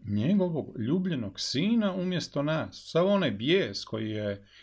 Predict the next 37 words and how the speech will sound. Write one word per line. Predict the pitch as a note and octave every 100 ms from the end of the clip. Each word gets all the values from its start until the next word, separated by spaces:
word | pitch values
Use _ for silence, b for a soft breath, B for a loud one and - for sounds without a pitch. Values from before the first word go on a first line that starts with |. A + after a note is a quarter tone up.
| b
izlio | D3+ F3+ E3 D3+ G2+
na | G2
svog | - - D3+ G#3 F#3
sina | - F#3+ G3 D#3 - - _ _ _ _ _ _ _ _ _ _ - -
zbog | - -
toga | D3+ D#3
što | -
je | B2+
nosio | C#3+ - C3+
naše | C3 B2+
grijehe. | A2+ A#2 A#2 - - _ _ _ b b -
Kako | C3+ D#3+
bismo | E3 G3 G#3+
mi | A#3+
mogli | G3 F3+ E3+
biti | C3+ D#3+ A2+
otkupljeni | G#2 - D3 C#3+ G2 F2+
i | G2+
imati | B2+ C3+ - A2 - -
život | D3+ G3+ F3
s | C3
Bogom. | D3 C#3+ - - _ _ _ _ _ -
Da, | G#2+ G3 - _ _ -
Bog | G#2 A2
je | A#2
ljubav. | A#2 G#2 F2+ - _ _ _ B B B B B -
Ali | B2 G#2
Bog | G#2 D#3
je | C3+
također | G#2 F#2+ D3 C3 F2+
svjetlo | - C#3 G3 G#2+ - _ _ -
i | A#2+
u | A#2
njemu | A2+ A2+ F#2+ F2+
ta-, | -
nema | A#2+ A#2+ E3
tame. | C3+ G2+ F2+